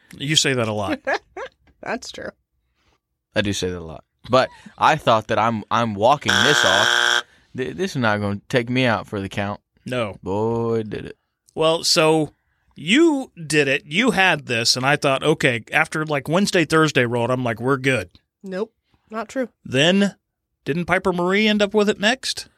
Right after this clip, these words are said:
Speaker 3: No, she had it next.
Speaker 2: I had it
Speaker 1: Well, I knew you
Speaker 2: next.
Speaker 1: had it,
Speaker 2: You
Speaker 1: but I
Speaker 2: can
Speaker 1: didn't know if Piper got it
Speaker 3: She had
Speaker 1: next.
Speaker 3: it, like, the next day.
Speaker 2: I had it Wednesday.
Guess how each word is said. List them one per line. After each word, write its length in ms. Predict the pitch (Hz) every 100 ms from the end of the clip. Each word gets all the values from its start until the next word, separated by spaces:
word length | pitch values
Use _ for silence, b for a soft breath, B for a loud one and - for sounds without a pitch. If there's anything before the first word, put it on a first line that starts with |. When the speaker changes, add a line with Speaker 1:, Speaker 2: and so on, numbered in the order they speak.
| -
Speaker 3:
No, 400 | 98 120 104 90
she 260 | - 196
had 160 | 185 95
it 100 | 95
next. 160 | 95 -
Speaker 2:
I 240 | 247 311
had 360 | 370 262 214 196
it 60 |
Speaker 1:
Well, 80 | 175
I 40 | 220
knew 140 | 226
you 180 | 226 240
Speaker 2:
next. 60 | 180
Speaker 1:
had 120 | 170
it, 40 |
Speaker 2:
You 60 | 277
Speaker 1:
but 80 | 175
I 40 |
Speaker 2:
can 40 | 196
Speaker 1:
didn't 140 | 190
know 100 | 180
if 80 | 170
Piper 280 | 180 180 135
got 160 | 117
it 60 | -
Speaker 3:
She 120 | - 392
had 120 | 403
Speaker 1:
next. 80 | 359
Speaker 3:
it, 40 |
like, 140 | 381 381
the 80 |
next 420 | 330 330 359 160 127
day. 380 | 135 240 - -
Speaker 2:
I 80 | 220
had 140 | 233
it 80 | 233
Wednesday. 580 | 190 175 165 - 139 190